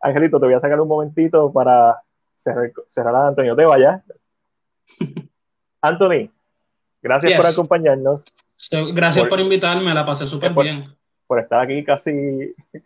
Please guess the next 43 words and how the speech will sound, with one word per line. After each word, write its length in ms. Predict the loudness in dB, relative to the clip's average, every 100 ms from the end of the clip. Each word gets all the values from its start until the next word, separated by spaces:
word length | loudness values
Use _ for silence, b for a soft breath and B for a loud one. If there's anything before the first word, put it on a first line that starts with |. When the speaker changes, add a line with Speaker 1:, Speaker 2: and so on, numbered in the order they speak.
| _
Speaker 1:
dos 240 | -4 0 2
horas 200 | 2 2
y 80 | 2
media. 400 | 2 2 0 -4 _ _ _
So, 320 | 2 4 4
Speaker 2:
Oye, 160 | 2 2
cuando, 160 | 4 4
Speaker 1:
déjale 80 | 4
Speaker 2:
cuando 180 | 2 2
la 60 |
Speaker 1:
saber 140 | 2 0
Speaker 2:
pasamos 340 | -4 -4 -2
bien, 340 | 2 2 0 -4
cuando 200 | -6 -6
la 100 | -8
pasamos 300 | -8 -10 -8
bien, 140 | -8
el 100 | -8
tiempo 280 | -10 -10 -8
se 80 | -6
va 100 | -6
volando. 540 | -6 -8 -10 -14 -20 _ _ _
Speaker 1:
Eso 200 | -10 -6
es 40 | -4
correcto. 460 | -4 -4 -6 -10 -10 _ -2
Deja 380 | 2 4 4 2
de 80 |
saber 400 | 2 2 4 0 -2
al 240 | -2 -2 -2
corillo 440 | -2 0 -2 -2
de 100 | -4
Cine 240 | -4 -4
P 260 | 0 0 2
R 320 | 0 0 -2 _ _
dónde 300 | -6 -4 -2
te 140 | -2
pueden 420 | -2 -2 -2 -4 -8
encontrar, 640 | -6 -6 0 2 2 -2 _ _ _ _ _ -8
dónde, 260 | -6 -4
¿verdad? 640 | -2 0 0 2 2 2 0
Eh, 220 | -4 -10 _
todo 260 | 0 2 4
tuyo. 460 | 2 2 2 0